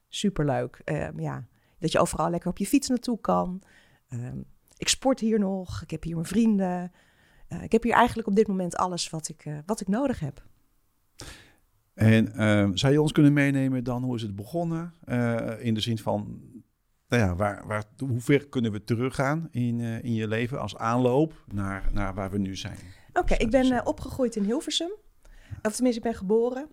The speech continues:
Speaker 1: Eh, toen ik een jaar of zeven was, zijn wij, eh, verhuisd, eh, van een flat in Hilversum naar een nieuwbouwwijk in de Hilversumse Meent. En daar heb ik eigenlijk, eh, gewoond totdat ik, eh, ging studeren.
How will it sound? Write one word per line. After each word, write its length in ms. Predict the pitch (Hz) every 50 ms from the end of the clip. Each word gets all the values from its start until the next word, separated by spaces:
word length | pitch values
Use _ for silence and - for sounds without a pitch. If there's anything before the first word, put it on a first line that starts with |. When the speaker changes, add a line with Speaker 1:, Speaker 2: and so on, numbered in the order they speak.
| - _ _
Speaker 1:
Eh, 340 | - 202 196 196 196 196 196
toen 240 | 190 - - 220 220
ik 100 | 214 -
een 100 | 202 202
jaar 140 | 208 208 208
of 80 | 208
zeven 480 | - - - 208 190 220 247 233 - 190
was, 260 | 185 190 185 - -
zijn 240 | - 196 190 190 180
wij, 360 | 180 175 175 175 175 175 170 -
eh, 200 | 175 170 170 170
verhuisd, 800 | 165 - - 170 170 190 202 196 202 190 - - - - - - _ _ _ _ - - _ _ _ _
eh, 280 | - 190 185 175 175 170 170
van 220 | 170 - 208 190 180
een 80 | 170
flat 360 | - - - 240 254 254 -
in 140 | - - 208
Hilversum 580 | 208 214 214 220 - 220 202 - - 202 196 202
naar 380 | 190 185 180 180 180 175 - -
een 280 | - 190 175 170 170 165
nieuwbouwwijk 720 | - 180 214 247 262 220 208 185 185 180 175 170 170 175 -
in 120 | 185 180
de 80 | 175 180
Hilversumse 600 | 180 196 202 - 190 170 - 175 160 - - 165
Meent. 440 | 165 170 214 311 370 - - - - - _ _ _ _ _ _ - _ _ _ - - - - _ _ _ -
En 240 | 254 247 226 226
daar 200 | 233 247 240 240
heb 140 | 233 240 214
ik 60 | 214
eigenlijk, 540 | - - 220 214 208 - - 196 196 190 -
eh, 80 | 196 185 180
gewoond 460 | - - 185 220 220 214 208 196 -
totdat 340 | - 226 233 208 196 - -
ik, 180 | - _ -
eh, 80 | 185 175 170
ging 220 | - - 202 180
studeren. 580 | - - - 156 190 247 339 359 359 294 190